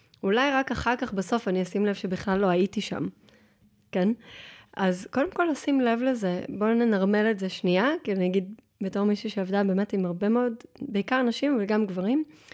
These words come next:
זה משהו מאוד מאוד נפוץ. אה, זה לא משהו שהוא... אישי של אף אחת או אף אחד. אמ,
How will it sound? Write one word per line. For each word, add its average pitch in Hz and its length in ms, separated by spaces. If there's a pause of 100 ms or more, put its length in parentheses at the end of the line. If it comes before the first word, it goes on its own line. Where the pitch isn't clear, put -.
(420)
זה 185 180
משהו 214 360
מאוד 214 400
מאוד 190 180
נפוץ. - 600 (400)
אה, 180 140
זה 185 120
לא 190 140
משהו 190 340
שהוא... 175 480 (600)
אישי 226 560
של 190 300
אף 196 240
אחת 196 300
או - 100
אף 180 160
אחד. 190 240 (680)
אמ, 185 420